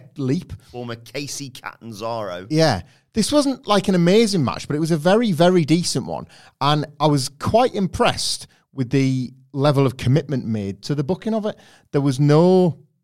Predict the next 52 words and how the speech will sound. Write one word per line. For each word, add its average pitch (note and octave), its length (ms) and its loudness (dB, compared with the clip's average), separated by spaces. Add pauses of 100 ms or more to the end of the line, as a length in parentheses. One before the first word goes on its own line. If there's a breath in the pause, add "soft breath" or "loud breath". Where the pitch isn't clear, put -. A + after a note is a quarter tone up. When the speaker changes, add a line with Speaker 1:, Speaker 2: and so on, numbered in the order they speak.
(420)
Speaker 1:
ultimately, A2+ 540 -4 (200 soft breath)
regardless E3+ 520 0
of, C3+ 200 -2 (540)
so, D3+ 140 -4
like, C#3+ 240 0
I D#3+ 160 0
thought, B2 420 0 (400)
um, A2 480 -4 (220)
I F#3 60 2
really F#3 120 4
like C#3+ 220 0
Ivy A#2 220 -4
Nile, E2+ 280 -14 (260)
right? G2+ 160 -20
Here's A2 180 -14
an G2+ 40 -12
Speaker 2:
Yes. F#2+ 120 -8
Speaker 1:
example. F#2+ 260 -10
So A#2 100 -4
I A2+ 80 0
really D#3 200 0
like B2+ 100 0
Ivy A2+ 180 0
Nile, G2 160 -2
but F2 160 -8
she's A2 220 -8
rough F#3 180 -4
around B2 160 0
the G#2 80 -2
edges, G2 220 -6
but - 80 -2
I, F#2 80 -2
like, - 260 -8
I, D3 140 -2
I - 40 -4 (140)
appreciate C3+ 460 -4
that. D#2+ 160 -12 (360 loud breath)
But C3 300 0
there's C3+ 120 -4
a C3+ 40 0
long C#3+ 300 2
way B2+ 180 -2
to A2+ 140 -10
go, G#2 300 -12 (100)
I G#2 60 -18
guess, - 160 -14
Speaker 2:
Mm-hmm. F3 80 -10
Speaker 1:
for A2 100 -4
Ivy G2 140 -2
Speaker 2:
Yeah, B2 40 0
yeah, G2 180 0
Speaker 1:
Nile. C2+ 140 -8